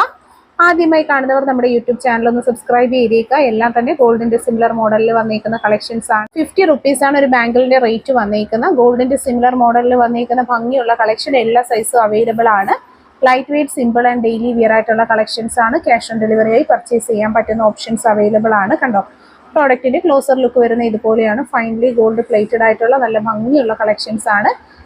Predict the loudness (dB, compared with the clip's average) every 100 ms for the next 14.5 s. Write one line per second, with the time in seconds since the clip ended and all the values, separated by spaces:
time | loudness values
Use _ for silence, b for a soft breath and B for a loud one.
0 | b -4 0 0 2 2 2 2 2 2
1 | 2 2 4 4 4 2 0 -2 -2 0
2 | 0 0 0 -2 0 -2 0 0 -2 0
3 | 0 2 2 4 2 0 -2 -4 -6 -2
4 | 0 0 0 0 2 2 2 0 -2 0
5 | -2 -2 -2 -2 -2 -8 -10 -8 -2 0
6 | 0 2 2 0 -2 0 0 2 2 2
7 | 0 0 -2 -4 -4 -6 -2 0 0 -2
8 | -4 -2 0 2 0 0 0 2 2 0
9 | -2 -2 -2 -2 -2 -2 -2 -2 0 0
10 | 0 -2 0 2 0 -2 b b b b
11 | 0 2 2 2 4 2 2 -2 -4 -2
12 | 0 0 -2 -2 -2 -4 -4 -4 -6 -6
13 | 0 0 2 0 2 2 2 2 0 0
14 | 0 2 2 0